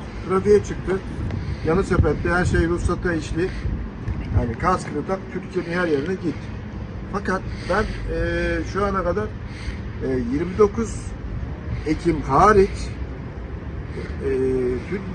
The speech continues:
Devrek'ten dışarı çıkmış değilim. Ha, yirmi dokuz Ekim'de de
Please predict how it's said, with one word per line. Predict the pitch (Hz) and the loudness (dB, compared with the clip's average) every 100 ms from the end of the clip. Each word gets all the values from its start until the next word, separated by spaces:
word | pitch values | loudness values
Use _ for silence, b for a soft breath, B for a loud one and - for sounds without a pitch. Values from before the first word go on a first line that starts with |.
| - | 4
Devrek'ten | 190 196 185 - 170 | 6 8 6 2 -2
dışarı | 180 196 185 | 0 2 2
çıkmış | - - - | 0 -8 0
değilim. | 226 139 | 2 6
Ha, | 185 | 4
yirmi | 170 208 220 | 4 0 4
dokuz | 220 196 208 | 4 6 4
Ekim'de | 156 127 135 | 4 2 0
de | 190 | 0